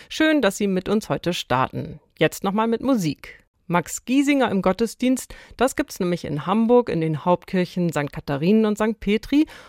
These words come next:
und zwar dank der Popkantorin Charlotte Krohn. Sie hat eine besondere Mission.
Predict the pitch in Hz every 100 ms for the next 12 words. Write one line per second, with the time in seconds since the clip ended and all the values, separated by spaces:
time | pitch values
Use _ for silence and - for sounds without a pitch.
0 | - - 180 - - 151 143 170 233 -
1 | 170 156 151 - - - 185 185 185 190
2 | 208 220 180 - 214 - 160 147 - -
3 | _ _ _ 160 170 185 - 277 185 214
4 | 220 247 190 143 135 143 156 175 175 -
5 | 139 117